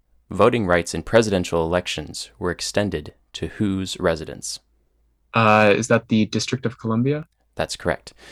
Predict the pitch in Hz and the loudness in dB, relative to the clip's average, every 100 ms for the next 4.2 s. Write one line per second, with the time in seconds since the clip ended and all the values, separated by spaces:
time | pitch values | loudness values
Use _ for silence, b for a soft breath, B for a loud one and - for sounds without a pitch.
0 | B B 117 101 - 101 95 101 85 90 | B B -2 -2 -2 -4 -2 -4 -2 -2
1 | 82 - - 107 76 - - 95 - 90 | -2 -2 0 0 0 -8 -6 -4 0 0
2 | 85 80 - - 113 104 80 - 90 - | 0 -6 -8 -2 0 0 -2 0 0 0
3 | 78 87 80 78 - 78 82 80 - 69 | -4 -2 -2 -6 -6 -4 -4 -6 -10 -10
4 | - | -12